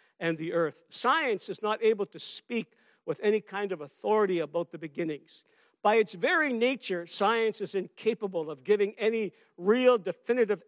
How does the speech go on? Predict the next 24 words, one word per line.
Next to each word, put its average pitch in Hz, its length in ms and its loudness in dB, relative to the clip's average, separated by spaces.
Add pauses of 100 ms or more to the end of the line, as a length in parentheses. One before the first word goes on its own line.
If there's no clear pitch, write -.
answer 202 400 -2
concerning 247 840 -2 (260)
the 180 120 2
beginning 185 640 0
of 160 200 -6
the 170 100 0
world 185 400 2
that 175 180 -2
we 196 160 -8
live 214 240 0
in. 156 180 -2 (300)
First 269 260 0
of 247 120 2
all, 233 240 4
for 214 180 -2
science 262 560 0
to 226 120 -2
be 202 340 -2 (360)
accurate, 202 480 2
it 202 40 -4
has 226 300 -2
to 208 120 -6
prove 311 380 0
it. 165 120 -4